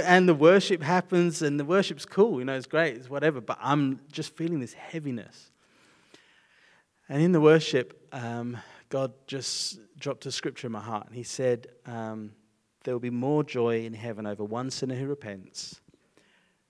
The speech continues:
whose sin, um, than over ninety-nine righteous persons who need no repentance." And I was like,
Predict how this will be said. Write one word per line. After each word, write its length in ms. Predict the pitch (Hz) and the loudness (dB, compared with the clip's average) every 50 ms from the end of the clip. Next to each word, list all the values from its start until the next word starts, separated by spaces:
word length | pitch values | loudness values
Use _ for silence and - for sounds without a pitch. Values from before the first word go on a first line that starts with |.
| _ _ | _ _
whose 160 | - 127 113 | -10 -10 -8
sin, 400 | - - - 135 139 131 131 135 - _ _ - | -8 -8 -6 -4 -4 -4 -4 -6 -10 _ _ -12
um, 400 | 127 117 110 110 107 104 104 101 _ _ _ _ _ _ _ - | -10 -10 -8 -8 -10 -10 -12 -14 _ _ _ _ _ _ _ -20
than 340 | - 117 127 123 123 123 123 | -6 -2 0 0 0 0 -4
over 220 | - 131 120 120 | -6 -6 -6 -6
ninety-nine 580 | 113 113 117 120 113 - 117 117 117 113 110 110 | -4 -4 -4 -6 -6 -8 -8 -8 -8 -6 -6 -6
righteous 380 | 110 113 113 - - 120 - | -6 -6 -6 -8 -12 -16 -16
persons 340 | - 120 110 - - 117 - | -14 -14 -14 -14 -14 -16 -14
who 100 | - 117 | -12 -12
need 220 | 110 110 107 107 101 | -10 -10 -10 -12 -12
no 260 | 98 101 104 101 95 95 _ - | -14 -14 -14 -16 -18 -20 _ -20
repentance." 760 | 110 - - - 165 170 147 - 107 - - - - - - _ _ _ _ _ _ _ _ _ _ _ _ _ _ _ _ - - _ _ _ _ _ _ _ _ _ _ _ _ 135 | -20 -16 -10 -8 -8 -8 -8 -10 -14 -20 -20 -20 -20 -20 -20 _ _ _ _ _ _ _ _ _ _ _ _ _ _ _ _ -20 -20 _ _ _ _ _ _ _ _ _ _ _ _ -4
And 80 | 135 | -2
I 60 | 135 | -2
was 120 | 135 127 135 | -2 0 -2
like, 220 | 123 117 120 117 | -2 -4 -4 -6